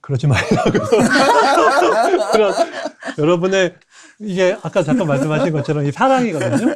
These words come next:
그러니까 부모는 예를 들어 뭐 맛있는 음식을 먹였다든지 자식을 샤워를 시켰다든지 자식이 기분 좋아서 깔깔거리는 웃음을 보면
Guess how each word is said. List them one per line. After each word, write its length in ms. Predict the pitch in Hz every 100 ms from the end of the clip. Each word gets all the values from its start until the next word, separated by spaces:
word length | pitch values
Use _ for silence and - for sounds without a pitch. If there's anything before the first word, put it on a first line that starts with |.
| 294
그러니까 360 | 311 151 190 285 - _ _ _
부모는 640 | 170 180 180 196 220 131 104 _ _ _ _ 151
예를 140 | 135
들어 140 | 143 131
뭐 160 | 131
맛있는 360 | 123 127 180 147
음식을 280 | 131 156 135
먹였다든지 720 | 127 123 135 120 127 214 247
자식을 760 | 185 120 143 131 117 139 131 131 _ _
샤워를 340 | - 196 190 175
시켰다든지 500 | - 165 147 131 139
자식이 400 | 127 - 139 127
기분 280 | 135 147
좋아서 280 | 135 135 120
깔깔거리는 500 | 139 233 240 180 143 165
웃음을 260 | 175 147
보면 320 | 117 131 208